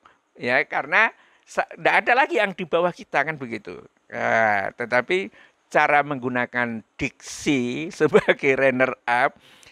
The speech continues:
ini sebetulnya mungkin Habibur Rahman juga ketawa dalam hati. Iya sih bener kita <laughs> kalah melulu, tapi kata kalah itu diganti dengan runner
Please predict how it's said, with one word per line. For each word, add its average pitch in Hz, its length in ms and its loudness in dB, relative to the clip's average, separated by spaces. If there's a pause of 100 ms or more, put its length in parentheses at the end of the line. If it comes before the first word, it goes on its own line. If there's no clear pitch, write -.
(120)
ini 185 400 0
sebetulnya 175 640 2 (260)
mungkin 180 400 -2
Habibur 147 380 0
Rahman 151 260 0
juga 143 320 0 (160)
ketawa 143 400 4
dalam 127 320 0
hati. 110 560 -4
Iya 147 80 4
sih 165 200 -2
bener 135 360 -4
kita 123 300 -2
<laughs> - 60 -4
kalah 147 200 2
melulu, 135 480 -2 (400)
tapi 143 240 -2
kata 160 440 0
kalah 143 280 0
itu 147 240 -8
diganti 117 500 -2
dengan 120 460 -4
runner 110 400 -4